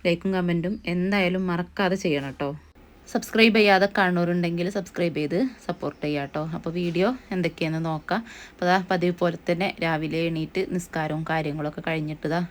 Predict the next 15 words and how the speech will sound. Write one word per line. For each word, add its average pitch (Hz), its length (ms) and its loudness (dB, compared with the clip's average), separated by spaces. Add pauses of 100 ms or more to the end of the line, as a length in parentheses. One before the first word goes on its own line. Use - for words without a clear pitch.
(100)
അടുക്കളയ്ക്ക് 160 440 -4
വന്നിട്ടുണ്ട്. 143 560 -4 (640)
അപ്പം, 220 260 -2 (360)
ആ, 185 40 4
ആദ്യം 202 520 4
തന്നെ 254 140 4
ചെയ്യണ 247 260 2
ഒരു 214 160 0
കാര്യം 208 240 6
എന്താണ്, 180 460 2 (280)
ആ, 156 300 -2
ചായക്ക് 160 420 -2
വെള്ളം 156 280 2
വെക്കുക 151 260 -2
എന്നുള്ളത്. 151 480 -2